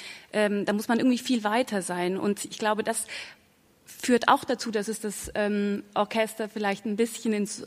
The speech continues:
Off manövriert, weil man dann sagt, „Ok-, gut, wenn ich das nicht darf, dann eben nicht, dann konzentriere ich mich auf was anderes.“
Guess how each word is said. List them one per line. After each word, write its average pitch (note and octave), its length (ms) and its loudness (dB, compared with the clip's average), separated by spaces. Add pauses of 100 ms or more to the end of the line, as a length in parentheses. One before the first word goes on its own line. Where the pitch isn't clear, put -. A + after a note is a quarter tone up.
Off - 340 0
manövriert, G#3 640 0
weil G3+ 80 -2
man G3 100 0
dann F#3+ 100 -2
sagt, G3 280 -6
„Ok-, A3 200 -6 (280)
gut, C4+ 360 2
wenn A3 160 2
ich G#3 100 -2
das A3 140 0
nicht G3+ 240 0
darf, A3+ 480 0 (140)
dann A3+ 500 0 (260)
eben A3 240 6
nicht, - 440 0
dann G3 320 2
konzentriere G3+ 460 -2
ich E3+ 80 -8
mich G3 140 -6
auf E3 80 -8
was F#3 120 -6
anderes.“ F3 600 -2